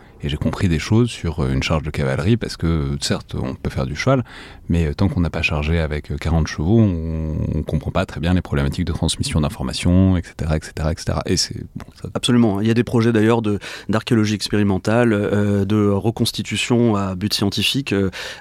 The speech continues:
Speaker 2: euh, pour, euh, aussi mieux comprendre effectivement les, les manœuvres de cavalerie. Euh, ça, ça existe pour, autant pour la cavalerie romaine que pour la cavalerie grecque, hein. Ça, il y a déjà eu des expériences, euh, euh, menées dans ce sens-là.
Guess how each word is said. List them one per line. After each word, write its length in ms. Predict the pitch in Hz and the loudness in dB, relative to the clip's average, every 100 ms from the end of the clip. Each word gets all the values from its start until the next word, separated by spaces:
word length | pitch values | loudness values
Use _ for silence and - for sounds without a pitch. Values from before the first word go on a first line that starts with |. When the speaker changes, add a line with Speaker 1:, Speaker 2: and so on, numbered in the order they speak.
| - | -6
Speaker 2:
euh, 80 | 95 | -6
pour, 300 | - 98 101 | -2 0 2
euh, 60 | |
aussi 340 | 98 101 - 113 | 2 0 2 2
mieux 160 | 120 | 2
comprendre 360 | 120 101 - 120 | 0 -4 0 -2
effectivement 380 | 98 - 104 107 | -2 -2 0 2
les, 280 | 95 92 | 2 0
les 100 | 92 | 2
manœuvres 260 | 95 98 95 | 2 2 2
de 100 | 98 | 0
cavalerie. 640 | 95 90 90 95 104 107 92 | -2 -2 0 2 2 2 2
Euh, 340 | 90 87 87 | 0 -2 -4
ça, 200 | - 95 | -4 -4
ça 120 | 104 | -4
existe 240 | 92 113 - | -4 -4 -2
pour, 320 | 104 - - | -2 -2 0
autant 220 | 120 127 | 2 2
pour 120 | 110 | 0
la 40 | 98 | -2
cavalerie 260 | 101 98 | 0 0
romaine 340 | 101 98 101 104 | 0 0 -2 -4
que 80 | - | -6
pour 120 | 95 | -6
la 60 | |
cavalerie 280 | 92 90 90 | -4 -2 -4
grecque, 280 | 85 98 - | -2 -4 -4
hein. 80 | 85 | -8
Ça, 180 | - 82 | -6 -6
il 60 | |
y 40 | 92 | -4
a 40 | |
déjà 180 | 92 98 | -2 -2
eu 60 | |
des 140 | 107 92 | -2 -4
expériences, 580 | - 98 92 92 - 87 | -4 -4 -4 -4 -6 -12
euh, 880 | - 95 - - - - - - | -14 -20 -20 -16 -12 -12 -14 -6
euh, 40 | 90 | -2
menées 280 | 95 95 95 | 0 0 -2
dans 120 | 87 | -4
ce 80 | - | -6
sens-là. 280 | 87 - | -8 -8